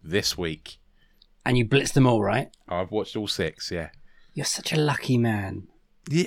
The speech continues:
Speaker 1: am I? Am
Speaker 2: Yeah.
Speaker 1: I?
Speaker 2: Yes.
Speaker 1: Okay.
Speaker 2: Because of all the
Speaker 1: <laughs>
Speaker 2: rankings we've done, Rich, this is the one I found the hardest.
Speaker 1: Is it? Okay. I,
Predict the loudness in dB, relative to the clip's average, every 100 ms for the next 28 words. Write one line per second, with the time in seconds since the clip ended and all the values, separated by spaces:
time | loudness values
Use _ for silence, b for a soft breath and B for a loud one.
0 | -2 -6 -4 -6 -10 -12 _ _ _ _
1 | -8 -4 2 4 4 2 -4 -6 -12 _
2 | B B 0 2 2 0 -2 -4 -10 -8
3 | -8 -8 -10 -8 -6 -4 -4 2 6 8
4 | 8 10 8 8 6 6 4 4 4 4
5 | 4 2 -4 -10 -12 -14 _ B B B
6 | -2 0 0 0 2 2 2 0 -4 -4
7 | -2 0 -2 -4 -4 -4 -4 -4 -6 -14
8 | -20 _ -8 -4 -2 -2 -2 -6 -10 _
9 | -6 -4 -2 -4 -4 -6 _ _ _ _
10 | _ _ _ 2 4 4